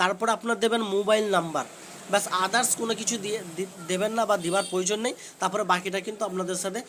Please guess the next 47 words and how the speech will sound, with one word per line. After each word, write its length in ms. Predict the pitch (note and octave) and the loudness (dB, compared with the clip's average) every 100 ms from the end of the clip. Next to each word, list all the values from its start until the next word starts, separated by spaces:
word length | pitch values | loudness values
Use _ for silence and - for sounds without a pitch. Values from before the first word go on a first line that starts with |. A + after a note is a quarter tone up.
| - - - | -14 -6 -2
সরাসরি 460 | E3+ G3+ G3 A3+ A3+ | 2 2 2 0 -4
কিন্তু 180 | A3 G#3+ A#3+ | -6 -6 -2
কথা 160 | G3 F#3 F3 | 0 2 0
বলে 140 | E3 | 0
নেবেন, 180 | D3+ B2 - - - - | -2 -6 -10 -10 -10 -2
কথা 180 | G3 G3+ G3+ | 0 2 2
বলে 120 | G3+ F#3+ | 2 4
নেওয়া 160 | F3+ D#3 | 2 2
হবে। 160 | C3 A#2 - - - - - | -2 -8 -14 -16 -16 -10 -2
তো 40 | A3 | 2
ভাই, 120 | A#3 B3 - A3 | 2 0 0 0
এই 80 | A3+ | 2
ছিল 140 | B3 B3 B3 - | 2 2 -2 -6
পুরো 160 | G#3 A3+ G#3+ | -4 -2 4
টোটাল 260 | G3 A#3 - - | 8 10 12 12
ডি-, 200 | - - - - - | 12 12 12 12 12
ডিটেলস 440 | - A3 A#3+ A#3+ B3+ F3+ | 12 10 8 6 4 4
বা 80 | G3 G3 | 4 2
টোটাল 240 | F3+ G#3+ A3+ G3+ | 4 4 2 -2
ইন্ট্রোডাকশান 520 | F#3 G3 G3 G3 A3 G3+ | 0 2 2 2 0 -2
কিন্তু 140 | G3+ G#3+ | -2 0
আমি 100 | G#3+ E3 | 0 -2
দিয়ে 140 | F3 | -2
দিলাম 180 | G3 A3 A#3 - - F3 | 2 2 2 -6 -8 -2
এবং 120 | G3 F3+ | 2 4
লাইভ 160 | F3+ G3 F3 | 4 4 -2
ভিডিও 220 | E3 G#3 G3+ | -2 0 2
সহকারে 380 | G#3 G#3+ G#3+ G#3 | 2 2 0 0
কিন্তু 140 | G#3 G#3+ F#3 | -2 -4 -2
তুলে 160 | F#3 F3 | -2 0
ধরলাম। 260 | E3+ D#3+ B2+ - - | 0 0 -2 -8 -2
তো 40 | G3+ | 0
এইখানে 240 | G3+ A3+ A3+ A3+ | 2 2 -2 -2
কিন্তু 160 | G#3+ A3+ | -6 -6
কর্মী 240 | F#3 F#3+ G#3 | -2 -2 0
নিয়োগকারী 300 | G#3 G3+ G#3+ G#3 F#3 | -2 -2 -4 -4 -4
কোনো 120 | F#3+ | -2
রকমের 260 | G3 G3+ G3 F#3 | 0 0 0 -2
টাকা 140 | F3 F3+ | -2 -2
পয়সা 220 | F#3+ F#3+ G3 | -2 0 -2
বা 60 | F#3 | 0
চার্জেস 300 | E3+ F3 F#3+ F3+ | 0 0 -2 -2
কোনো 100 | F3 F3 | -4 -4
কিছু 140 | F3 F#3 | -4 -4
কিন্তু 140 | F#3 F#3+ | -4 -2
নিচ্ছে 240 | E3+ E3+ | -2 0
না, 40 | G3+ | 0